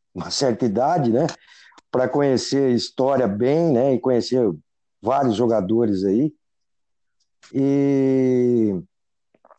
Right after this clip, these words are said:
então, o que que, como é que a gente vai montar essa primeira seleção? Seriam,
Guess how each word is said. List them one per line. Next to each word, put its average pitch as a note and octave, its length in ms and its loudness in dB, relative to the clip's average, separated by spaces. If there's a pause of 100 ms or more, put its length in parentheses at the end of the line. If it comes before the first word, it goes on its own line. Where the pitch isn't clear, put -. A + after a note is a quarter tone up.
(1300)
então, E3+ 440 0
o G#2+ 40 -8
que G3 140 -4
que, - 120 -6
como F3+ 220 -4
é F#3 60 -2
que F3+ 60 -4
a E3+ 80 0
gente D#3+ 160 -2
vai C#3 140 0
montar C3 380 0
essa A#2+ 160 -2
primeira A#2 380 0
seleção? F#2+ 560 -4 (1300)
Seriam, D3 800 -2